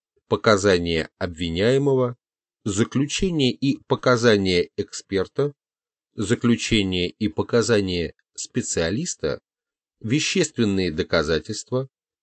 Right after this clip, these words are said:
протоколы следственных и судебных действий и иные документы — это форма доказательств. Их принято называть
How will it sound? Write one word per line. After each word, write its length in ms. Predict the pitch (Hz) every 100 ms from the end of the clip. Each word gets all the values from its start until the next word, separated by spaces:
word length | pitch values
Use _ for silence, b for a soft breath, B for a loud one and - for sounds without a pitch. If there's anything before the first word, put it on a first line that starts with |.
| _ _ _
протоколы 680 | 120 120 160 - 165 135 -
следственных 840 | - - 143 139 - 95 92 85 -
и 80 | 123
судебных 680 | - 107 90 90 80 80 - -
действий 720 | 113 123 101 - 90 78 - _ _ -
и 260 | 117 95 -
иные 380 | 113 107 98 76
документы — 680 | 69 - 127 190 196 190 175 _ _ _ _ _ _ _ _ _ _ _ _ _ -
это 280 | 202 220
форма 400 | 151 113 110 123
доказательств. 720 | 143 147 135 104 80 - 60 - _ _ _ _ _ _ _ _
Их 240 | 135 117 - _
принято 420 | 135 135 127 -
называть 540 | 110 104 104 107 101